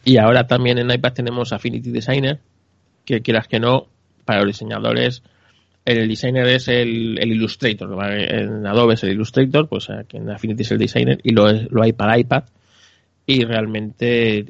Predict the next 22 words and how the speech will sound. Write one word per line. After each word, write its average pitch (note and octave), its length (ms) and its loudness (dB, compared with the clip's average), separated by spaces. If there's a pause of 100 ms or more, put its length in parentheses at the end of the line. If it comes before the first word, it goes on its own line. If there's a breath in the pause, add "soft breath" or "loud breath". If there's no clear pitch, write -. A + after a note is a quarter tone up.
es - 100 -12
una A2 100 -2
herramienta A2 500 -4
súper A#2+ 400 2
potente A#2+ 580 -2 (580)
por A#2 200 -6
veinte G#2+ 260 -4
euros, G#2+ 240 2
que A2+ 60 -8
creo G2+ 120 -6
que G2 100 -6
vale, A2 200 0
una G2 140 -6
cosa G2+ 160 -6
así. G2+ 180 -6 (560 soft breath)
Y B2 140 2
también, G#2 500 0
pues, - 160 -6
te A2+ 80 -4
permite, G2+ 1040 -4
pues G#2 160 -10
eso, G#2 180 -10